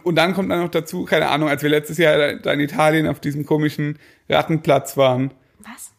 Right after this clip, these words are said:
Speaker 1: Wo so viele, wo, wo so Müll war und einfach so scheiße war.
Speaker 2: Was meinst du?
Speaker 1: Ja, als wir da halt waren. Einen Tag.
Speaker 2: Ja.
Speaker 1: Und da warst du dann abends auch total angepisst, wo es
Speaker 2: Okay.
Speaker 1: dann auch heiß war und so.
Speaker 2: Ja, da würde ich jetzt aber zum Beispiel mal sagen, das war ein Special-Urlaub.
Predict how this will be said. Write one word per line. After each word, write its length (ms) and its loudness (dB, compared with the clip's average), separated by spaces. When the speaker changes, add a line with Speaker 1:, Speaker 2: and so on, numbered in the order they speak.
Speaker 1:
Wo 360 -6
so 100 2
viele, 420 2
wo, 160 0
wo 80 -2
so 200 -6
Müll 480 2
war 180 4
und 140 0
einfach 240 -4
so 120 -12
scheiße 480 -4
war. 260 -2
Speaker 2:
Was 180 -16
meinst 380 -10
du? 120 -20
Speaker 1:
Ja, 160 2
als 160 -2
wir 60 -6
da 160 2
halt 180 -2
waren. 420 0
Einen 260 0
Tag. 340 -2
Speaker 2:
Ja. 260 -14
Speaker 1:
Und 120 -2
da 120 4
warst 200 2
du 40 0
dann 160 2
abends 240 0
auch 140 2
total 300 0
angepisst, 520 -2
wo 60 0
es 80 0
Speaker 2:
Okay. 120 -2
Speaker 1:
dann 80 0
auch 140 0
heiß 300 0
war 100 2
und 200 -2
so. 260 -2
Speaker 2:
Ja, 160 2
da 180 0
würde 120 -2
ich 60 -6
jetzt 120 -8
aber 140 -2
zum 120 -6
Beispiel 240 -4
mal 120 -4
sagen, 220 -4
das 140 -8
war 80 -4
ein 100 -6
Special-Urlaub. 880 -4